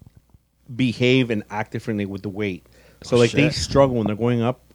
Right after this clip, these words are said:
Speaker 1: and there's snow.
Speaker 2: Mm-hmm.
Speaker 1: Like, you feel for the horse. Like, if you're just gonna,
Speaker 2: Yeah,
Speaker 1: like,
Speaker 2: it's,
Speaker 1: collapse or
Speaker 2: it's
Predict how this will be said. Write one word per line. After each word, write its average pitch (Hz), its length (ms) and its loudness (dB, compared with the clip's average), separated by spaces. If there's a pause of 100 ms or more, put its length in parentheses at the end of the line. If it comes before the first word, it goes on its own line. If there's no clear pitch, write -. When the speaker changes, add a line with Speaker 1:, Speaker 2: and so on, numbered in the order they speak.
(100)
Speaker 1:
and 107 140 -2
there's 98 100 -2
snow. 120 540 -6
Speaker 2:
Mm-hmm. 98 360 6
Speaker 1:
Like, 110 180 -4
you 123 100 -4
feel 196 260 -2
for 202 140 -4
the 127 80 6
horse. 120 260 2
Like, 117 100 -8
if 127 100 -6
you're 160 100 4
just 147 140 0
gonna, - 140 0
Speaker 2:
Yeah, 143 100 4
Speaker 1:
like, 165 80 2
Speaker 2:
it's, 139 80 0
Speaker 1:
collapse 143 360 -2
or 135 40 -8
Speaker 2:
it's 135 80 -12